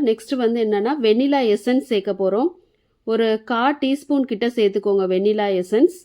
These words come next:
அதை சேர்த்துட்டு நீங்க இதை கொஞ்சம் மிக்ஸ் பண்ணிக்கோங்க. கரெக்டா ஜீனி வந்து நான் ரெண்டு டேபிள் ஸ்பூன் கிட்ட ஜீனி எடுத்திருக்கேன். ஜீனி சேர்த்துட்டு அதையும் கிளறி விட்டுக்கோங்க. நெக்ஸ்ட் வந்து பாத்தீங்கன்னா,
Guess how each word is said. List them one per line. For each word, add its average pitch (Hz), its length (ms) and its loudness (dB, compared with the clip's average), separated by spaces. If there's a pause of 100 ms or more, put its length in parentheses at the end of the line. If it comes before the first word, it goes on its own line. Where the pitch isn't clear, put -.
(500)
அதை 254 420 2
சேர்த்துட்டு 247 440 0
நீங்க 247 200 2
இதை 208 120 2
கொஞ்சம் 214 280 2
மிக்ஸ் 202 300 -4
பண்ணிக்கோங்க. 196 600 0 (680)
கரெக்டா 262 340 0 (160)
ஜீனி 277 300 2
வந்து 220 340 0
நான் 220 340 0
ரெண்டு 233 300 2
டேபிள் 240 300 2
ஸ்பூன் 247 320 -2
கிட்ட 220 240 -2
ஜீனி 226 440 -2
எடுத்திருக்கேன். 190 540 0 (1040)
ஜீனி 294 360 4
சேர்த்துட்டு 220 460 2 (840)
அதையும் 240 380 2
கிளறி 220 360 0
விட்டுக்கோங்க. 196 500 0 (460)
நெக்ஸ்ட் 220 380 -4
வந்து 247 160 0
பாத்தீங்கன்னா, 208 580 0